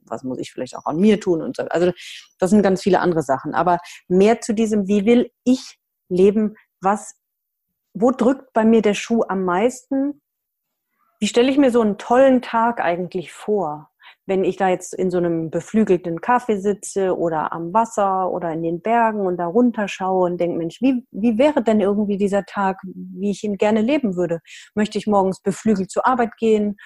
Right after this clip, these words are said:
und da tolle Kollegen haben? Sehe ich mich da eher am,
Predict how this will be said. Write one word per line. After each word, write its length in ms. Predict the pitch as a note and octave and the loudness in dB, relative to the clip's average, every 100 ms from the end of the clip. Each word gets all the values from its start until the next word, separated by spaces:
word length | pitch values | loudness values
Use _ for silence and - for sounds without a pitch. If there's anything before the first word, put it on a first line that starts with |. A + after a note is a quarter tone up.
| - - | -20 -6
und 160 | G#3 G3 | -2 -2
da 100 | F#3+ | -2
tolle 280 | G3+ G3+ | 0 0
Kollegen 560 | G3 A#3+ C4 B3+ A#3+ G#3 | 2 2 4 2 0 -4
haben? 400 | G#3 G3+ G3+ F#3+ _ _ _ - | -2 -2 -4 -6 _ _ _ -4
Sehe 200 | F#3+ G#3 | 2 2
ich 120 | - | 2
mich 160 | F#3+ - | -6 -4
da 160 | F3 - | -8 -2
eher 300 | F#3 E3 D#3+ | -2 -2 -6
am, 180 | D#3+ | -12